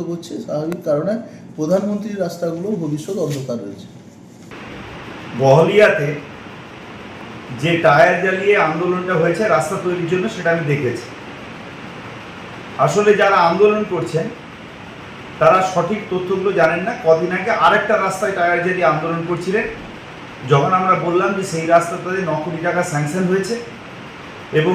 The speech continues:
Speaker 2: সেটা already টেন্ডার প্রসেসের মধ্যে আছে, তখন তারা সেই রাস্তাটা বাদ দিয়ে আরেকটি রাস্তাতে টায়ার জ্বালিয়ে আন্দোলন করছে। আসলে এরা নতুন দল, রাজনীতি, রাজনীতি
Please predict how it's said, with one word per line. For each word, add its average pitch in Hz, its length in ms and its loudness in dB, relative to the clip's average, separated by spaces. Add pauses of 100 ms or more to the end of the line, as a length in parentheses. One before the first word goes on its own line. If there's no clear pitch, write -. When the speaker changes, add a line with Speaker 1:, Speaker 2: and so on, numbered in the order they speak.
(100)
Speaker 2:
সেটা 190 240 0
already 180 300 2 (100)
টেন্ডার 165 380 -2
প্রসেসের 165 440 2
মধ্যে 180 220 0 (100)
আছে, 185 180 -2 (800)
তখন 156 280 2
তারা 185 160 4 (100)
সেই 170 220 2
রাস্তাটা 185 340 4 (100)
বাদ 143 200 4
দিয়ে 233 140 0 (220)
আরেকটি 175 320 -2
রাস্তাতে 170 380 4 (100)
টায়ার 156 260 2
জ্বালিয়ে 185 260 0
আন্দোলন 143 340 0
করছে। 95 220 -10 (1040)
আসলে 185 300 4
এরা 208 120 10 (120)
নতুন 208 200 -2 (140)
দল, 180 140 2 (100)
রাজনীতি, 180 340 4
রাজনীতি 175 400 4